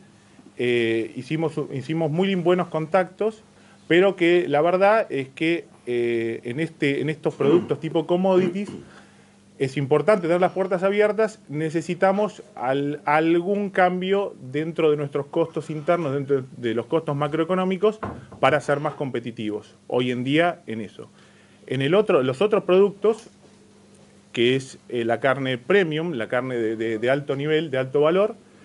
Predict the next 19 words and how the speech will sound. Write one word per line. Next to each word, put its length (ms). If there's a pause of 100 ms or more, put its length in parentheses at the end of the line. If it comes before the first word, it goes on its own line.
(380)
eh, 400
sí, 400 (580)
y 520 (260)
cerramos 480
dos 160
negocios, 640 (380)
uno 280
con 180
un 80
supermercado 680
y 80
otro 220
con 140
un 100
importador 640
de 100
carne 320
para 240
restaurantes, 540